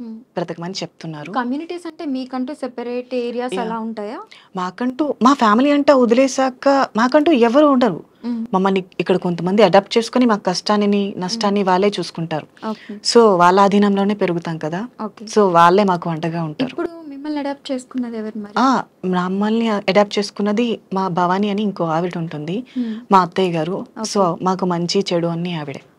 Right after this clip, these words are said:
Speaker 1: అంటే ఒక group of transgenders-కి ఒకరు
Speaker 2: ఎస్.
Speaker 1: ఉంటారా అలాగా?
Speaker 2: అలా.
Speaker 1: And ఆ సర్జరీ కూడా చాలా ఎక్కువ
Speaker 2: అవును.
Speaker 1: మనీ అవుతుంది అనేసి విన్నాము. So, ఎంత అవుతుంది అప్రాక్స్‌గా?
Speaker 2: ఫైవ్ సిక్స్ లాఖ్స్ అవుతాయి.
Speaker 1: ఫైవ్ సిక్స్ లాఖ్స్ అవుతుంది.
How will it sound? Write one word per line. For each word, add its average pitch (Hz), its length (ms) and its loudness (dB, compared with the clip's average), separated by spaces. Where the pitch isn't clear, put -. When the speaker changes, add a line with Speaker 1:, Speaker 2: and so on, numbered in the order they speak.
Speaker 1:
అంటే 311 520 -2
ఒక 226 180 -2
group 220 220 -4
of 277 120 0
transgenders-కి 240 920 -4
ఒకరు 247 560 -2
Speaker 2:
ఎస్. 180 160 0
Speaker 1:
ఉంటారా 214 460 -4
అలాగా? 208 320 -10
Speaker 2:
అలా. 170 180 -4
Speaker 1:
And 285 160 4
ఆ 311 80 4
సర్జరీ 269 480 0
కూడా 370 200 0
చాలా 294 480 2
ఎక్కువ 254 380 -2
Speaker 2:
అవును. 285 560 0
Speaker 1:
మనీ 220 240 2
అవుతుంది 262 440 2
అనేసి 254 340 -2
విన్నాము. 214 440 -4
So, 302 40 2
ఎంత 262 240 2
అవుతుంది 311 600 0
అప్రాక్స్‌గా? 220 680 -6
Speaker 2:
ఫైవ్ 180 240 2
సిక్స్ 175 280 -4
లాఖ్స్ 165 280 -4
అవుతాయి. 156 320 -10
Speaker 1:
ఫైవ్ 233 160 2
సిక్స్ - 300 -14
లాఖ్స్ 214 280 -6
అవుతుంది. 202 460 -8